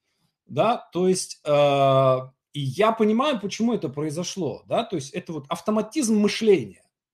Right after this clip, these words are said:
да, то есть барак, сразу ассоциация Обама, да, потому что у, у него нет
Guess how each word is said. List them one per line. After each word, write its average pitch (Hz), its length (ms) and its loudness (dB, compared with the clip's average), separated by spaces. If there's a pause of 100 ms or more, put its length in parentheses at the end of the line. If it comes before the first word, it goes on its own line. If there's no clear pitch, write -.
(180)
да, 214 180 0
то 185 80 -4
есть 113 140 -6
барак, 262 360 2
сразу 185 380 -4
ассоциация 156 640 -8
Обама, 135 680 -2 (520)
да, 208 220 0
потому 165 420 0
что 160 260 -4
у, 135 520 -12
у 131 160 -8
него 247 600 0 (180)
нет 202 540 4